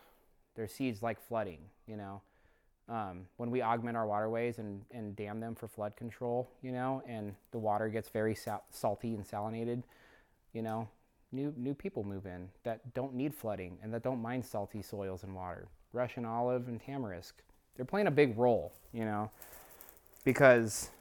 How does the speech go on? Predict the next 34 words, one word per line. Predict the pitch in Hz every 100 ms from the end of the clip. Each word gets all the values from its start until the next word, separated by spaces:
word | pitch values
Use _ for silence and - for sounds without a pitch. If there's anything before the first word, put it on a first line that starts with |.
| -
we've, | 135 160 131 _ _
we've | 135 143
created | - 135 123 143 117
that | 101 80 _
role | 107 120 120
for | - 95
them, | 80 58 95 - _ _ _ _ _ _ - _ _ -
and | 110
we | 120
ain't | 123
taking | 104 117 104
responsibility | 98 117 110 98 107 92
for | - 90
it |
either. | 110 107 - - - - - -
Okay, | 208 170 - -
so | - - 233 202 - - - - - - - - -
who | 220 285
knows | 247 190 196 226 - - _ _ -
three-leaf | 147 156 160 147
sumac? | - 156 151 110 92 - - - _ _ _ _ _ _ - _ -
Lemonade | 127 143 143
berry? | 147 147 151 165 - _ _ _ _ - _ -
Raise | 131 139
your | 139
hand | 139 131
if | 120
you | 117
know | 113
this | 110 104
plant | - 107 101 - _ 107
or |
this | 107 101
bush. | 110 107 90